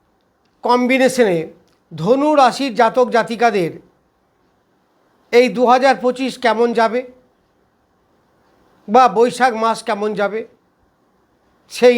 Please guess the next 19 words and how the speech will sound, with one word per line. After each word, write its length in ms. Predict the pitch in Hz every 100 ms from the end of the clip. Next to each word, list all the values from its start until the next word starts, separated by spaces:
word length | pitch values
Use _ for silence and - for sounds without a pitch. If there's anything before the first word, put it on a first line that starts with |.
| 240
নিয়েই 180 | 285 233
কিছু 200 | 226 196 170
কথা। 220 | 151 123 131 _ _ _ _ _ _ _ _ _ _ _ _ - - 202
আপনারা 260 | 233 285 285 262
জানেন 300 | 269 269 175 180 - _ _ _ _ _ _ _ _ _ _ _ _ _ _ _ _
যে 140 | 185 262 185
ধনু 300 | 151 254 277 302
রাশি 340 | 277 240 294 285
হচ্ছে 300 | 285 285 247 170 165 _ _ _ _ _ _ _ _ _ _
অগ্নি 360 | 226 254 247 269 240
রাশি, 300 | 185 - 170 - _ _ _ _ _ _ _ _ _ -
দৃশ্যভাব 640 | 190 254 - 269 220 240 214
রাশি। 280 | 175 - 156 - _ _ _ _ _ _ _ _ _ _ _ _ _ _ -
অগ্নি 300 | 233 247 294
রাশি 260 | 285 247 294
মানে 140 | 294 330 349 _ _ _ _ _ _ _ _ _
এরা 200 | 247 285 247
বেশ 180 | 214 262 254 214
রাগী, 260 | 202 220